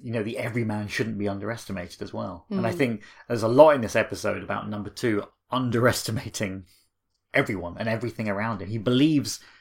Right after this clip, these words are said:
Speaker 1: so much in his own hype that, uh, he fails to, to see how it's all gonna fall in on himself as well. And also, the cult of the individual was what was terrifying concern in the village in Checkmate.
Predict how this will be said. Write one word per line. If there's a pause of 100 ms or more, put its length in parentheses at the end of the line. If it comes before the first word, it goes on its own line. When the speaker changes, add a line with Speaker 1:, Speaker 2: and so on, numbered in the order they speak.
(120)
Speaker 1:
so
much
in
his
own
hype (920)
that,
uh,
he
fails
to, (920)
to
see
how
it's
all
gonna
fall
in
on
himself
as
well. (280)
And
also, (360)
the
cult
of
the
individual
was
what
was (420)
terrifying
concern
in
the
village (360)
in
Checkmate.